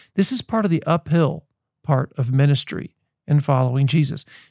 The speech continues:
Then they get news that John the Baptist has been murdered by Herod the Tetrarch in Galilee. Yet Jesus keeps teaching in the midst of this climate. It says that people begin to gather in greater crowds as the twelve return,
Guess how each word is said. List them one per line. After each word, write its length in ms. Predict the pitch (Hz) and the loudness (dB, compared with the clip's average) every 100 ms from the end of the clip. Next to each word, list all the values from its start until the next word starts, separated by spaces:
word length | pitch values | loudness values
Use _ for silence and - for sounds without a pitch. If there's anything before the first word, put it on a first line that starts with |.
| - | 0
Then 160 | 160 | 4
they 140 | 185 180 | 4 4
get 240 | 147 190 | 4 2
news 360 | 165 151 180 147 | 4 4 2 0
that 140 | 156 | -4
John 300 | 139 151 156 | 0 2 2
the 80 | 180 | 2
Baptist 480 | 151 185 214 151 - | 2 0 0 -2 -2
has 120 | 147 | 0
been 200 | 147 151 | 2 4
murdered 580 | 147 170 196 147 80 - _ | 4 4 2 -2 -4 -8 _
by 140 | 143 143 | 0 2
Herod 360 | 143 170 180 | 2 2 2
the 80 | 156 | -2
Tetrarch 560 | 147 180 - 143 165 151 | 0 -2 0 -4 -2 0
in 80 | |
Galilee. 640 | 143 143 160 156 117 - - _ _ _ _ _ _ _ | 2 4 2 0 -2 -8 -14 _ _ _ _ _ _ _
Yet 200 | 165 156 | 0 0
Jesus 420 | 135 175 175 190 | 0 0 0 -2
keeps 400 | - - 196 - | -4 -2 -2 -4
teaching 600 | - 101 87 - 82 - - 160 | -2 -2 -2 -4 -6 -8 -6 2
in 80 | |
the 80 | 147 | 4
midst 420 | 151 180 170 - | 6 4 2 -2
of 100 | 147 | -4
this 180 | 131 143 | 0 -2
climate. 480 | - 147 139 135 - _ _ _ _ _ _ _ - | 0 0 2 0 -6 _ _ _ _ _ _ _ 0
It 100 | 180 | 2
says 260 | 220 214 | 4 2
that 160 | 170 151 | 2 0
people 420 | 180 196 208 240 | 0 0 0 -2
begin 360 | 202 170 185 180 | -2 0 2 2
to 100 | 170 | 0
gather 480 | 143 160 170 156 139 | 2 2 0 0 2
in 200 | 139 127 | 2 2
greater 500 | 131 151 160 180 175 | 2 2 2 0 -4
crowds 760 | - 170 156 147 - - - | -6 -2 0 0 -4 -8 -6
as 220 | - 139 | 0 2
the 80 | 143 | 2
twelve 440 | - 151 151 170 | 0 0 2 0
return, 640 | 170 165 - 156 151 160 | -2 -2 0 0 0 -4